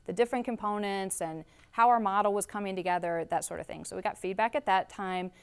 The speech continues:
and then this round, as I said, is where all of those components are in a draft form.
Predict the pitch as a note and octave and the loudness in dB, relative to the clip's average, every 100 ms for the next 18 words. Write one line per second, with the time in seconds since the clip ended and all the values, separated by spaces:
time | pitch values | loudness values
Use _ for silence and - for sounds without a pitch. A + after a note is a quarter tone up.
0 | - - G3 G3 F#3 F3+ G3+ A#3 A3 G3+ | -20 -6 -2 0 0 2 2 2 0 -2
1 | F#3+ F#3 F3+ F#3 F#3 F3+ - F#3 F3 F3 | 0 -2 -2 -2 -2 -2 0 2 2 0
2 | F#3 E3+ E3+ F#3 F#3+ G3+ F#3+ F3+ F3+ F3+ | -2 -2 2 4 6 4 0 0 0 0
3 | E3+ - - _ _ F#3+ A3 C4 C4+ C4 | -2 -8 -12 _ _ -6 0 2 2 0
4 | G#3 F#3+ F3+ F3+ F3+ G3+ - G#3+ G#3+ G#3 | 0 0 -2 0 0 0 -6 -4 -2 -2
5 | G#3 | -2